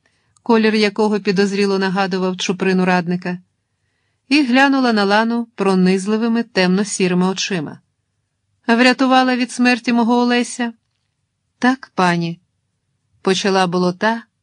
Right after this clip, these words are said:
але договорити не встигла, бо годувальниця підійшла до неї ближче і без жодного звуку опустилась на коліна, обійнявши Лану за ноги так,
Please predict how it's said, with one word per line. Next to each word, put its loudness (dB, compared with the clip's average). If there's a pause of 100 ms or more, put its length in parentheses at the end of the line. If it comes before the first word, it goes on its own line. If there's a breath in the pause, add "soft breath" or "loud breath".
(140)
але 0
договорити -2
не -2
встигла, -4 (400)
бо 2
годувальниця 0
підійшла -2
до -4
неї 0
ближче -6 (500)
і 2
без 2
жодного 2
звуку -2
опустилась -2
на 0
коліна, -2 (500)
обійнявши 2
Лану 0
за -2
ноги 0
так, -6